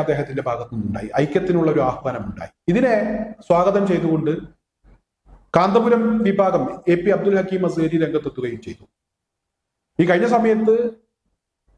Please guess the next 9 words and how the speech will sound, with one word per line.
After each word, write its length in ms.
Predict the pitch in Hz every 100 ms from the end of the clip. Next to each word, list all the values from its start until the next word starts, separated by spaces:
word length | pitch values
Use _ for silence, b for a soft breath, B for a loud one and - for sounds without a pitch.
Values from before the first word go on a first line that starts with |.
| _ _ _
കാന്തപുരം 340 | 165 196 220 214
എ 40 | 196
പി 80 | 214 220
അബൂബക്കർ 360 | 202 214 214 214
മുസ്ലിയാരുടെ 400 | - 208 202 196
നേതൃത്വത്തിൽ 560 | 185 180 185 - - 196 220 - - _ -
മുസ്ലിം 200 | 151 214
ജമാഅത്ത് 320 | 214 202 196 196
നടത്തിയ 260 | 180 180